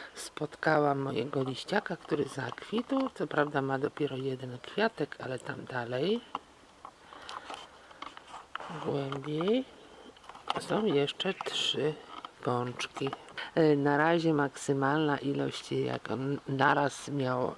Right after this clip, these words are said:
pięć takich kwiatków. Duże te kwiatki są. Pokażę wam dłoń. Taki jest kwiatuszek. Dobra, to idziemy na ugór.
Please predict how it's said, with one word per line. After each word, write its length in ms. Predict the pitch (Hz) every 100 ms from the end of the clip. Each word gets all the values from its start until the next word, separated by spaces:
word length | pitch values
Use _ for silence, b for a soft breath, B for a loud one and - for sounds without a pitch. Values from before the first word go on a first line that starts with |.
| 135 -
pięć 420 | 151 139 - -
takich 360 | - - -
kwiatków. 840 | - - - - - - - - - - -
Duże 280 | 160 - -
te 180 | - -
kwiatki 400 | - 135 - -
są. 100 | - -
Pokażę 380 | 131 - 131 127
wam 240 | 120 120 113
dłoń. 340 | 151 175 175 165 - B B B B - - - - - - - - - - - - - - - - - - - - - - - - - - - - -
Taki 400 | - - - -
jest 340 | - - - -
kwiatuszek. 760 | - - - - - - - - -
Dobra, 280 | 147 - -
to 80 | -
idziemy 420 | 170 143 127 127
na 140 | 127 -
ugór. 320 | 127 -